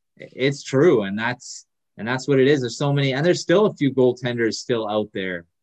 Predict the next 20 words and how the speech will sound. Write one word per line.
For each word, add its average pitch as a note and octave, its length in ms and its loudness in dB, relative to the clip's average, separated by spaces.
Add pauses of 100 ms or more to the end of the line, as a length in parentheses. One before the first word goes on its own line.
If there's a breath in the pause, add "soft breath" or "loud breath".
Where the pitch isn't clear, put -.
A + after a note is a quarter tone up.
(380)
um, F#2 500 -8
for G#2 200 -2
teams F#2+ 460 -8
to, F#2 500 -6
to G#2 100 -12
go F#2 220 -6
after. E2 400 -14
So, F2+ 340 -12 (500)
uh, F#2 400 -8 (460)
not A#2 300 -4
the A2 100 -4
high G#2+ 360 -4
end B2 240 -4
guys, D#3+ 280 -2
but A2 180 -10
there's G2+ 200 -8
still A2+ 260 -2
gonna G2+ 200 -6
be G2 180 -8
some, F#2 440 -12